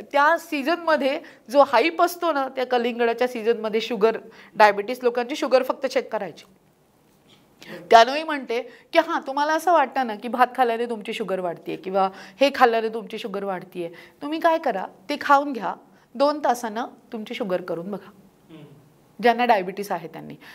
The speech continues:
Speaker 1: नॉर्मल लोकांनी ते ॲडजस्ट करत असते बॉडी, पण ज्यांची प्री डायबिटिक आहे, डायबिटिक आहे, तुम्ही खाऊन बघा ना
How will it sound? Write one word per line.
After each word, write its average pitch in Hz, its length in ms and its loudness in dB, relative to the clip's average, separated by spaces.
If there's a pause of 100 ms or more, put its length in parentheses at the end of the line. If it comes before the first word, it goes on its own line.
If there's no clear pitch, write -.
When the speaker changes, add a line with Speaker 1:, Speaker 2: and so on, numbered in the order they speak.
(140)
Speaker 1:
नॉर्मल 240 360 6
लोकांनी 302 440 -2
ते 330 120 -4
ॲडजस्ट 302 380 0
करत 220 220 0
असते 185 200 -6
बॉडी, 165 300 -8
पण 269 300 -4
ज्यांची 240 380 0
प्री 294 220 -2
डायबिटिक 196 460 2
आहे, 151 140 -8
डायबिटिक 202 540 -2
आहे, 180 140 -10
तुम्ही 302 200 -8
खाऊन 381 200 0
बघा 370 180 -2
ना 240 120 -10